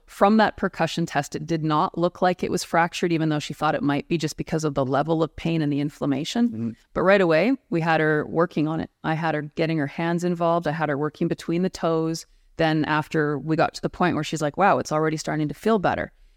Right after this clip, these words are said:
Speaker 1: Then I had her standing up and very s-, like, we go through grades, right? Where again, you slowly start adding pressure with the breath and then you start putting more weight as you can. And then she was walking around a little bit. So next day she was like, "This is outstanding, like, so much better."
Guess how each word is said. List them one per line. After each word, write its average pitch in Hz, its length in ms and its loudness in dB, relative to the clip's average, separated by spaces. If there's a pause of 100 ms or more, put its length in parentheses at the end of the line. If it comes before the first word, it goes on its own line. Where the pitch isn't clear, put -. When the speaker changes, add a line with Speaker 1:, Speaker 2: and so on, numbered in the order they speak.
(180)
Speaker 1:
Then 160 140 2
I 156 40 2
had 156 180 -2
her 151 80 -4
standing 151 480 0
up 190 180 4
and 151 160 0
very 147 200 2
s-, - 140 -4
like, - 160 -2
we 160 80 0
go 143 120 2
through 160 240 -4
grades, 143 360 0
right? 139 240 0
Where 135 300 -2
again, 151 260 2
you 143 100 2
slowly 147 400 0
start 160 260 0
adding 151 320 0
pressure 143 400 -2
with 147 180 -4
the 185 80 -2
breath 147 460 -2 (260)
and 170 160 2
then 160 120 4
you 156 40 4
start 147 240 0
putting 160 260 -2
more 151 240 0
weight 151 360 0 (120)
as 143 280 -2
you 175 100 -2
can. 156 460 -4 (260)
And 165 160 0
then 160 80 2
she 160 220 -2
was 160 180 0
walking 156 300 0
around 156 420 2
a - 60 -4
little 147 200 -2
bit. 123 200 -4
So 151 340 -2
next 156 340 -2
day 190 280 4
she - 120 -6
was 156 80 -2
like, 147 220 0
"This 160 240 -4
is 156 100 -2
outstanding, 139 640 -2
like, 151 220 -4
so - 260 0
much 143 240 -2
better." - 300 -4